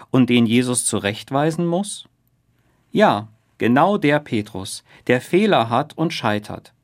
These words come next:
Er wird als Fels und Fundament der Gemeinde bezeichnet. In einer Zeit der Selbstoptimierung finde ich das tröstlich.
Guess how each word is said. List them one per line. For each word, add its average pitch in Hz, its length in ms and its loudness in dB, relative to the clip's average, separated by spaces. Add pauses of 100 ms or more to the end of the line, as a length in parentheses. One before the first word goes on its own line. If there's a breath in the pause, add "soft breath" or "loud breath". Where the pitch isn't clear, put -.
(120)
Er 156 300 0
wird 180 240 0
als 110 240 -4
Fels 147 420 -2
und 156 220 0
Fundament 127 720 0
der 139 100 0
Gemeinde 104 420 0
bezeichnet. - 680 -8 (840 soft breath)
In 147 120 6
einer 170 300 2
Zeit 180 440 0
der 127 100 4
Selbstoptimierung 143 1040 0
finde 139 320 2
ich - 180 -6
das - 280 -4
tröstlich. - 720 -10